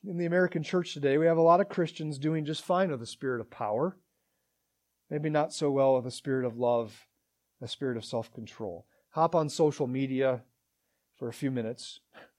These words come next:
Check out the major figures, the major trends of American Christianity. I wonder how much self-control we see.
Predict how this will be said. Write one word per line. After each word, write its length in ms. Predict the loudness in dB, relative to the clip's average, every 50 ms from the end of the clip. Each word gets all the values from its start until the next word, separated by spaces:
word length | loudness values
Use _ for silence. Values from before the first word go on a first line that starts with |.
| _ _ _ _ _ _
Check 200 | -8 -6 -4 0
out 200 | 2 2 2 2
the 60 | -2 -2
major 300 | -2 -2 -2 -2 -4 -8
figures, 460 | -6 -4 -4 -4 -2 -4 -4 -4 -6
the 80 | -6
major 280 | -6 -6 -6 -6 -6 -8
trends 360 | -8 -8 -6 -6 -6 -6 -6
of 80 | -8 -8
American 400 | -6 -4 -4 -6 -6 -8 -10 -12
Christianity. 800 | -10 -10 -12 -12 -12 -12 -12 -10 -8 -8 -8 -8 -8 -10 -12 -12 -14 _ _ _ _ _ _ _ _ _ _ _ _ _ _ -12
I 40 | -8
wonder 260 | -4 -4 -2 -2 -2
how 100 | -2 -2
much 220 | -2 -4 -6 -6 -4
self-control 680 | -4 -4 -4 -6 -8 -10 -10 -6 -4 -2 -2 -2 -2
we 120 | -6 -8
see. 240 | -12 -16 -20 -20 -20